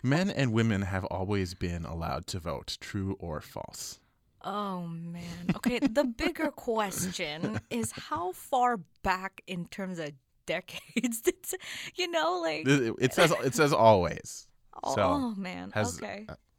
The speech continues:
Speaker 1: have they always been allowed to, to, to vote?
Speaker 2: Well, no. I mean, women weren't always allowed to vote. It, it started with men, right? I mean, they were,
Speaker 1: Yeah, men,
Speaker 2: they had all the
Speaker 1: property
Speaker 2: rights, and then,
Speaker 1: owners,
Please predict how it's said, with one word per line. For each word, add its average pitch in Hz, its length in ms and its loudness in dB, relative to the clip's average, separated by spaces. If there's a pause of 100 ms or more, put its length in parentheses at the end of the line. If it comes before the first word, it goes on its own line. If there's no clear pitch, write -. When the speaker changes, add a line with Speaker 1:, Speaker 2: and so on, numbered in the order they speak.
Speaker 1:
have 98 160 -4
they 110 140 4
always 107 400 6
been 87 140 -6
allowed 80 320 -6
to, - 80 -10 (640)
to, 87 80 -10
to - 140 -10
vote? 69 300 -10 (100)
Speaker 2:
Well, 302 220 -10
no. 247 720 0
I 240 60 0
mean, 233 360 -4 (420)
women 285 340 0
weren't 311 140 2
always 226 220 0
allowed 185 280 -2
to 190 60 -8
vote. 208 340 0
It, - 180 -10
it 175 100 -8
started 202 360 -4
with 180 100 -4
men, 185 260 -4
right? 156 300 -4
I 185 60 -6
mean, 170 220 -6 (200)
they 175 120 -4
were, 170 240 -2
Speaker 1:
Yeah, 107 160 2 (100)
men, 98 280 0
Speaker 2:
they 98 60 2
had 175 200 2
all 170 160 2
the 165 80 -8
Speaker 1:
property 170 340 2
Speaker 2:
rights, 180 100 -2
and 180 120 -2
then, 92 60 -4
Speaker 1:
owners, - 180 -8